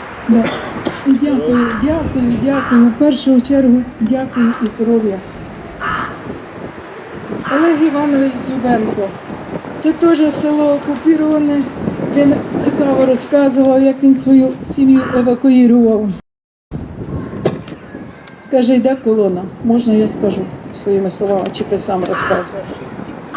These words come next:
Ну, тож у перші дні. Каже, треба вивезти,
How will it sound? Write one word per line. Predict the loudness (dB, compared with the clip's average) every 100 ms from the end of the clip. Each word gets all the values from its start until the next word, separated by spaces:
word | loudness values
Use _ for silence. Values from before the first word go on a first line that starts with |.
| -8 -8 0
Ну, | 2 2
тож | 2 2
у | 2
перші | 2 0 2 0
дні. | 4 4 4 -2 -14 -16 -14 -4 2
Каже, | 4 6 4 0 -10 -16 -16 -16 -6
треба | 2 4 4 4
вивезти, | 4 6 4 2 -4